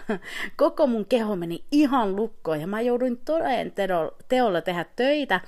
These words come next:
että mä sain itteni rauhoittumaan. Ja jotta mä saisin mun ajatuksista ja tästä reaktiosta kiinni, niin mä äkkiä kirjoitin itselle muistutuksen sinne mun puhelimen muistiinpanoihin. Mä muistutin itteeni, että kyseessä on vaan hiukset.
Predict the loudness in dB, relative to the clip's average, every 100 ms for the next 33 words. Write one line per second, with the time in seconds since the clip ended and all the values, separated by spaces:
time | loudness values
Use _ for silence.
0 | -12 -20 -20 -20 -10 -4 -2 -2 -2 -2
1 | -4 -8 -8 -6 -2 0 0 -2 -10 -12
2 | -12 -12 -14 -16 -20 -20 -16 -14 -14 -16
3 | -16 -16 -14 -8 -4 -2 -4 -14 -18 -20
4 | -10 -8 -2 -2 0 -2 -4 -4 -8 -8
5 | -6 -6 -8 -8 -8 -6 -8 -8 -8 -4
6 | -4 -4 -8 -8 -10 -8 -6 -6 -8 -10
7 | -18 -16 -14 -6 -2 0 0 -2 -4 -6
8 | -4 -4 -4 -2 -2 -2 -4 -2 -4 -4
9 | -8 -8 -8 -8 -6 -6 -6 -2 -2 -2
10 | -4 -6 -4 -4 -6 -8 -10 -10 -10 -8
11 | -10 -10 -14 -16 -16 -18 -20 -20 -8 -2
12 | 0 0 -2 -6 -4 -6 -8 -10 -8 -8
13 | -10 -14 -20 -20 -8 -4 -4 -4 -6 -8
14 | -10 -6 -6 -4 -8 -10 -12 -6 -4 -4
15 | -8 -14 -16 -18